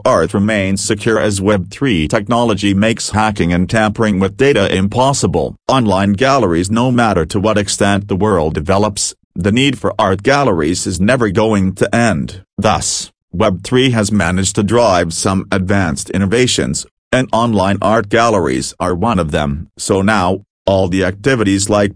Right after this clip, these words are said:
buying and selling of artworks have become digital with the help of these blockchain-based art galleries. N F T art. A lot of changes are expected with the Web three revolution in the art industry.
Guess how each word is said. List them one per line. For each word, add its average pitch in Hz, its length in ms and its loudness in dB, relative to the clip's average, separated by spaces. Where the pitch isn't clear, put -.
buying 113 380 2
and 104 140 2
selling 117 360 2
of 95 80 -2
artworks 92 720 0
have 98 180 2
become 101 400 -2
digital 95 340 0
with 90 180 -2
the 101 100 0
help 127 320 0
of 98 100 -2
these 95 220 0
blockchain-based 104 1080 0
art 117 280 0
galleries. 95 640 0
N 135 160 2
F 131 180 -2
T 151 280 0
art. 110 280 0
A 92 120 0
lot 107 280 2
of 95 100 0
changes 107 520 0
are 101 240 0
expected 120 600 -4
with 101 140 -4
the 101 80 0
Web 117 300 2
three 110 240 0
revolution 101 760 0
in 95 140 0
the 95 180 -4
art 104 240 0
industry. 107 600 0